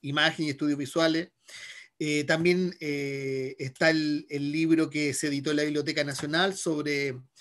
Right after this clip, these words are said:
fotografías minuteras. Hay una sección de video, y ahí quisiera destacar el trabajo, un poco la alianza que hicimos con Ambulante, esta organización mexicana, que, que me imagino que Luz la conoce, con,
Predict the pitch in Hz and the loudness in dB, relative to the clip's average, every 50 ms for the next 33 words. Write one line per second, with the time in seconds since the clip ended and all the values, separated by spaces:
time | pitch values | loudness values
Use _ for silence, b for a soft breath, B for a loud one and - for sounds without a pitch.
0 | b b _ - 151 143 151 151 143 139 135 - 165 156 156 147 151 160 165 233 | b b _ -10 -8 -4 -4 -4 -4 -2 0 0 0 0 0 -2 -2 4 6 8
1 | 233 208 196 202 214 - b b b b b b b b b _ - 175 165 170 | 8 8 6 2 -2 -6 b b b b b b b b b _ -2 0 2 2
2 | 170 165 - - 151 - - 190 180 175 170 165 165 175 180 220 233 214 202 202 | 2 2 0 -2 -2 2 2 4 6 6 6 6 6 6 8 8 8 8 6 4
3 | 214 214 b b b b b b _ - 139 156 160 160 156 160 156 180 165 160 | 2 -2 b b b b b b _ -4 2 4 4 4 4 2 2 4 6 6
4 | 160 156 - - 156 147 160 165 165 160 160 156 156 151 147 143 143 139 135 127 | 6 4 2 2 2 4 4 4 6 6 4 2 2 0 -2 -4 -4 -6 -6 -8
5 | 127 127 123 127 120 - _ - 156 147 147 156 175 175 - - 180 165 156 - | -8 -10 -10 -12 -14 -12 _ 0 2 4 6 6 4 4 4 0 -2 -2 -2 -2
6 | 170 156 165 156 147 143 151 165 175 170 - 165 156 139 - - - 165 165 156 | 0 0 2 2 2 2 4 2 2 2 0 -2 -4 -4 -2 0 0 0 0 0
7 | - - 151 147 147 139 143 139 151 170 190 190 185 - 208 196 196 196 190 175 | -2 -4 -4 -2 -4 -4 -2 0 2 2 2 0 -2 -2 -2 -2 -2 -4 -6 -6
8 | 151 143 _ - 151 143 143 147 143 139 143 143 127 - 143 131 - 160 156 156 | -8 -8 _ -4 -2 -2 -2 -2 -4 -4 -6 -8 -8 -8 -10 -8 -6 -4 -4 -4
9 | 156 151 147 143 B B B B B B B - 143 147 143 135 - 151 135 - | -6 -8 -10 -12 B B B B B B B -10 -10 -8 -8 -8 -10 -2 2 4
10 | 165 180 185 190 202 220 226 220 _ _ _ - 143 135 135 131 127 - 139 139 | 4 6 4 2 0 -2 -6 -12 _ _ _ -8 -6 -6 -6 -8 -10 -10 -8 -6
11 | 131 131 127 - 160 156 151 143 139 131 156 151 156 151 143 139 139 165 196 196 | -6 -6 -6 -4 -4 -4 -2 -2 -2 -2 -2 -2 -2 -4 -4 -2 -2 -2 -2 -2
12 | - - 190 180 - 147 143 143 | -2 -4 -6 -6 -6 -10 -12 -14